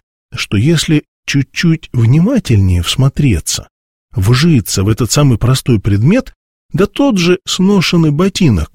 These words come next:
у Ван Гога, он откроется в своей уникальной, потрясающей истории и вместо кандидата на помойку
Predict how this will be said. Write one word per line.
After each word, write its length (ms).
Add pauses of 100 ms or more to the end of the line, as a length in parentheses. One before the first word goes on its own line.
у 80
Ван 280
Гога, 440 (680)
он 160
откроется 560
в 80
своей 320
уникальной, 680
потрясающей 760
истории 580 (520)
и 80
вместо 340
кандидата 540
на 140
помойку 680